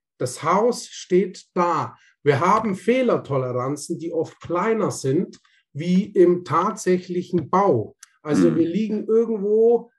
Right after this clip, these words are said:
Speaker 1: bei dreieinhalb bis maximal sieben Zentimeter, wobei ich dazu sagen muss, mehr wie viereinhalb haben wir bisher nie erreicht. Ja?
Speaker 2: Mhm.
Speaker 1: Das heißt, die Toleranz ist so gering, dass da tatsächlich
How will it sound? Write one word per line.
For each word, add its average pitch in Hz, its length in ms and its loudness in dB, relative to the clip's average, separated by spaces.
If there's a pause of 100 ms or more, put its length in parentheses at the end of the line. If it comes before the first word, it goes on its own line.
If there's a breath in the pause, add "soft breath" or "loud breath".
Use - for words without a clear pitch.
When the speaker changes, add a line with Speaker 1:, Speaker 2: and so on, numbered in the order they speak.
(140 soft breath)
Speaker 1:
bei 170 200 4
dreieinhalb 196 800 0
bis 185 160 -4
maximal 180 720 -2
sieben 240 420 -4
Zentimeter, 170 720 -2
wobei 160 280 -2
ich 147 60 -6
dazu 214 300 -6
sagen 151 340 -4
muss, 202 300 -4 (220)
mehr 175 340 2
wie 156 120 -8
viereinhalb 196 680 0
haben 165 220 -4
wir 147 120 -4
bisher 135 300 -10
nie 170 240 0
erreicht. 151 500 -6 (340)
Ja? 147 180 2
Speaker 2:
Mhm. 127 320 0
Speaker 1:
Das - 100 -10
heißt, 190 360 0 (600)
die 180 120 -4
Toleranz 185 840 4 (120)
ist - 380 -2
so 262 360 -2
gering, 226 520 0
dass - 200 -2
da 156 140 -6
tatsächlich 202 1080 -4